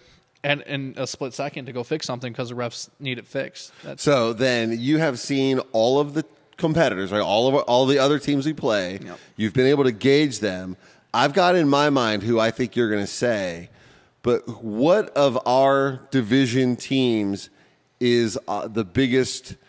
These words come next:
Speaker 2: rival? Maybe not skill-wise or score-wise, but just personality-wise. Who we fighting with the most?
Speaker 1: <sighs> I wanna say it was Tucson.
Speaker 2: Ah, there it is.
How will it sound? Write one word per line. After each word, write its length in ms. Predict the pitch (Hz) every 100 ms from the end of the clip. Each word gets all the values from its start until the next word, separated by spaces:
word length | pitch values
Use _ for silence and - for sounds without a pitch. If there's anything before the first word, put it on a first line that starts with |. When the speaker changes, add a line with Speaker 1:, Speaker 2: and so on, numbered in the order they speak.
| _ _ _ _ -
Speaker 2:
rival? 720 | 110 113 127 135 139 117 113
Maybe 360 | 123 190 226
not 260 | 208 160 -
skill-wise 880 | - - - 143 170 156 156 151 123
or 100 | 113
score-wise, 800 | - - 147 151 151 151 151 147
but 200 | 113 104
just 300 | - 131 - _ _ _
personality-wise. 1300 | - 135 - 120 110 113 101 95 85 82 71 90 - _ - -
Who 140 | 247
we 120 | 226
fighting 360 | - 156 127 123
with 180 | 117 -
the 80 |
most? 600 | 101 101 92 69 - - - -
Speaker 1:
<sighs> 0 | - - - - - - - - -
I 80 | 202
wanna 180 | 277 392
say 640 | - 220 220 214 202 175
it 60 | 160
was 240 | 151 -
Tucson. 580 | - 208 285 - 120 113
Speaker 2:
Ah, 280 | 170 180 185
there 200 | 170 175
it 60 | 175
is. 280 | 175 127